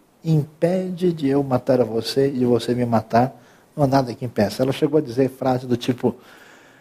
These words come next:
ah, se no nosso mundo civilizado ocidental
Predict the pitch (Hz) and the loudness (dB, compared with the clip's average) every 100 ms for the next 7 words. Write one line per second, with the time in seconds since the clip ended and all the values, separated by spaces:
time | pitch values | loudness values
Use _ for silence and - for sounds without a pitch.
0 | _ _ _ _ _ - 123 117 - - | _ _ _ _ _ -2 0 0 -2 -4
1 | - 196 190 - - - _ _ _ _ | 0 2 2 -2 -16 -20 _ _ _ _
2 | _ _ 123 113 113 135 147 - 151 123 | _ _ -14 -6 0 2 2 0 0 0
3 | - 117 120 139 131 113 101 - 127 113 | -2 -6 0 4 4 2 0 0 -2 2
4 | 117 110 104 107 98 92 87 - 113 110 | 2 2 2 2 0 -6 -18 -10 -4 -2
5 | 110 113 107 107 92 | 0 0 2 0 0